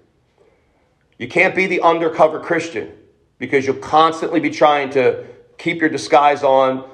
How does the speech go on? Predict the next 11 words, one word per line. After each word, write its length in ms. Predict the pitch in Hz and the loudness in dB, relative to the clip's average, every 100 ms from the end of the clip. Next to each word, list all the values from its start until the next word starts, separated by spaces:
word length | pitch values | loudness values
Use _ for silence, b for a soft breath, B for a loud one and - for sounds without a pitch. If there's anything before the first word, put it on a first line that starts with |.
| - | -6
You'll 120 | 131 | -6
constantly 520 | 127 160 165 160 143 | 0 0 0 0 -2
be 260 | 156 135 131 | -2 -4 -10
caught, 760 | 131 151 147 139 - - - - | -2 2 4 2 -2 -16 -20 -8
you 120 | 135 | -2
know, 240 | 123 117 | 0 0
take 240 | - 147 - | 0 -2 0
with 120 | 135 | 2
that 200 | 139 120 | 2 2
mask 320 | 131 143 - | 0 0 2
off. 420 | 156 127 117 - | 2 4 0 -6